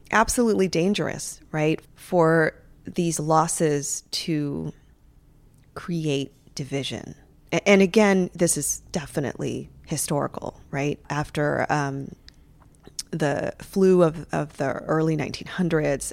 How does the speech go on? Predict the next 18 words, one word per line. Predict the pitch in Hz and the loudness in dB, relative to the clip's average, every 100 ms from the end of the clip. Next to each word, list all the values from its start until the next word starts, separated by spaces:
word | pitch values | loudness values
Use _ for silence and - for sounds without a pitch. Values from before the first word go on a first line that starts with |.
| - | -8
after | 147 - 151 143 | -8 -6 -6 -4
World | 147 156 151 | -4 -6 -4
War | 151 - | -2 -4
Two, | - 180 156 151 147 - - - - - | 0 2 4 2 -2 -8 -18 -18 -20 -10
you | - | -2
know, | 165 156 | 0 0
when | 147 | -2
times | - - 151 143 | -4 -4 -4 -2
are | 117 | -6
tough, | - - 175 139 - | -8 -2 -2 -2 -4
we | 151 | -4
begin | 147 135 156 143 | -4 -2 -2 -2
to | 151 | -6
see | - - 139 143 | -6 -2 -2 -2
these | 139 131 - - | -4 -6 -6 -6
political | - 175 165 151 | 2 2 4 0
divides, | 151 143 123 127 123 - | -2 0 2 2 0 -4
these, | - 139 135 - | -6 -4 -4 -6